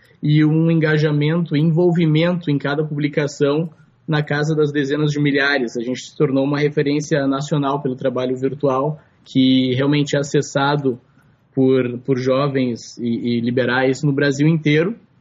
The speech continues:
mas aqui regionalmente a gente pode perceber através da, de número de pessoas que vêm até os nossos eventos uma média muito interessante, não só nos eventos menores ao longo do ano nas universidades, as palestras,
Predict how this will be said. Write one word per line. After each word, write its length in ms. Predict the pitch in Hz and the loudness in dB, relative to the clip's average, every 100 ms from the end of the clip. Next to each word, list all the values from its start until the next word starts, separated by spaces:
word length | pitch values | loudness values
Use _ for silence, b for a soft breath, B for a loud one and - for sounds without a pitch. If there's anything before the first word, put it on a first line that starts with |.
| _ _ _ - | _ _ _ -2
mas 200 | 170 165 | 0 0
aqui 220 | 160 175 | -2 0
regionalmente 1040 | 175 170 180 170 160 151 160 156 170 160 - b b b - | 0 0 -2 -2 0 0 -2 -2 -2 -4 -8 b b b -4
a 100 | 147 | -2
gente 240 | 151 147 | -2 -2
pode 240 | 151 147 | -2 -2
perceber 480 | 160 143 151 131 143 | -4 -6 -4 0 -2
através 680 | 151 151 135 135 139 139 - - | -2 -4 -4 -2 -4 -6 -8 -8
da, 400 | 131 135 131 127 | 0 2 2 0
de 120 | 131 | 0
número 200 | 139 151 | 0 0
de 80 | 147 | -2
pessoas 320 | 151 151 143 | -4 -2 -4
que 140 | - | -4
vêm 260 | 123 135 147 | -2 0 0
até 160 | 139 135 | -2 -4
os 140 | 127 | -2
nossos 220 | 131 - | -4 -2
eventos 500 | 143 127 135 147 - _ b b b | -2 0 0 -2 -8 _ b b b
uma 200 | 135 143 | 0 2
média 760 | 143 139 139 139 147 147 143 135 | 4 2 0 0 0 0 0 0
muito 240 | 131 143 143 | 0 0 0
interessante, 840 | 160 151 - 147 143 139 135 120 - _ b | 0 0 0 -2 0 -2 -4 -6 -12 _ b
não 180 | 151 190 | -2 0
só 200 | - 170 | 0 0
nos 180 | 165 156 | 2 2
eventos 360 | 147 147 143 160 | 2 0 -2 0
menores 420 | 147 143 147 139 | 0 0 -2 -2
ao 80 | 135 | 0
longo 200 | 135 131 | 0 0
do 100 | 131 | 0
ano 140 | 131 | 0
nas 140 | 127 | 0
universidades, 580 | 131 131 127 - 135 156 | -2 -4 -4 -2 -2 -2
as 100 | 123 | -4
palestras, 720 | - 123 127 139 147 120 - | -4 -2 0 0 -2 -6 -12